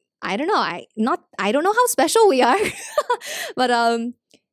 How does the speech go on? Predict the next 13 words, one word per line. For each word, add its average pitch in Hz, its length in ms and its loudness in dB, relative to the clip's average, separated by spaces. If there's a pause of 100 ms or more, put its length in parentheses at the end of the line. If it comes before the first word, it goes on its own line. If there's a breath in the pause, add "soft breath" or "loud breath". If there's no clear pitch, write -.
(680)
people 330 260 0
tell 269 220 -2
me 339 140 -4
that 190 160 -4
they, 208 260 -6
they 196 100 -2
love 196 360 -4 (220)
being 190 240 -4
here - 360 -10 (100)
and, 185 400 -10
and 185 180 -6
they 190 140 -4
feel, 214 720 -4